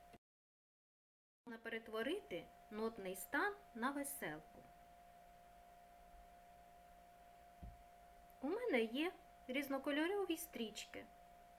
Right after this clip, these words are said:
Пограємо та виміряємо їхню длину. Ось у мене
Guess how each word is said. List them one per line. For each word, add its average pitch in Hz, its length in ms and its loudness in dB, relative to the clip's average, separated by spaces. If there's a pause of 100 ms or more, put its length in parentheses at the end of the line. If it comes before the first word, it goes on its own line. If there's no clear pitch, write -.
(760)
Пограємо 233 680 4 (300)
та 208 120 4
виміряємо 196 760 2
їхню 277 560 -2
длину. 214 480 0 (3250)
Ось 247 320 8
у 175 40 -8
мене 143 320 -10